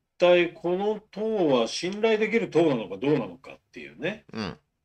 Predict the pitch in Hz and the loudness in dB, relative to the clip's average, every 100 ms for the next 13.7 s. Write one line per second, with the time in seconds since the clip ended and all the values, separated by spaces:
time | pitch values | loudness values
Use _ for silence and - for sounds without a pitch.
0 | _ _ _ - 247 254 254 - 269 277 | _ _ _ 2 4 4 2 -4 2 4
1 | 254 - 208 180 160 113 92 - 92 95 | 4 4 2 6 6 4 -8 -16 -12 -10
2 | 71 - _ _ _ _ _ _ 175 202 | -10 -14 _ _ _ _ _ _ -2 -2
3 | - - _ _ _ _ _ _ _ _ | -2 -12 _ _ _ _ _ _ _ _
4 | 208 175 262 330 320 277 339 349 359 349 | 6 8 8 6 6 6 6 6 4 2
5 | 339 339 349 339 330 339 247 175 - 131 | 0 -2 0 2 2 2 2 0 -4 -4
6 | 120 151 190 208 208 208 226 214 120 - | -4 -4 -4 0 0 0 -2 0 -2 -4
7 | - 175 175 - 262 269 269 262 - - | -4 -4 -2 -6 -4 -2 -2 -2 -12 -20
8 | - - - 247 254 254 262 254 254 254 | -20 -12 0 4 6 6 6 4 4 4
9 | 247 247 247 233 233 247 277 226 123 98 | 4 4 4 4 2 2 4 6 4 -2
10 | 123 151 _ - 156 - - _ - 131 | -6 -6 _ 0 0 -4 -20 _ -4 -2
11 | 117 - - 80 110 95 90 71 - - | -2 -6 -12 -6 -4 -4 -6 -8 -14 -20
12 | _ _ _ _ - 139 131 131 127 123 | _ _ _ _ 0 4 6 4 2 -2
13 | 120 117 - - 113 113 | 0 -4 -4 0 0 0